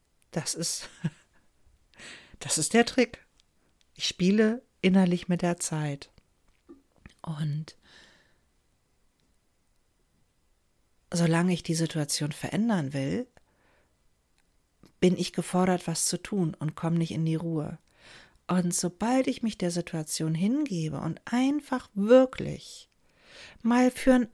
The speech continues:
Augenblick oder zwei so tue, als würde es für immer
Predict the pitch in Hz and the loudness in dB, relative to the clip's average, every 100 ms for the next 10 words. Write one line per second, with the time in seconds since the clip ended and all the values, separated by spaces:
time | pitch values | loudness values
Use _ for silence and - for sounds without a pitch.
0 | - 226 254 285 269 254 214 208 - - | 0 6 6 6 4 2 2 2 -2 -4
1 | 175 170 160 - - 143 143 135 - - | -2 0 -2 -6 -6 -4 -4 -4 -8 -12
2 | - - 202 202 - - 269 190 - 170 | -20 -4 0 0 0 2 4 4 0 -2
3 | 196 - 240 254 254 - - 269 269 _ | -2 4 6 6 4 2 2 2 0 _
4 | - 285 302 302 302 302 311 | 4 4 4 2 2 0 -2